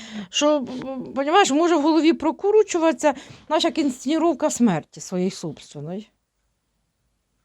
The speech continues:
Відійти від оцього всього через,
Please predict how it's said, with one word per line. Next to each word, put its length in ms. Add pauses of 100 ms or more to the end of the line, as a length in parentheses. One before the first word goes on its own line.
(1000)
Відійти 600
від 160
оцього 380
всього 460
через, 380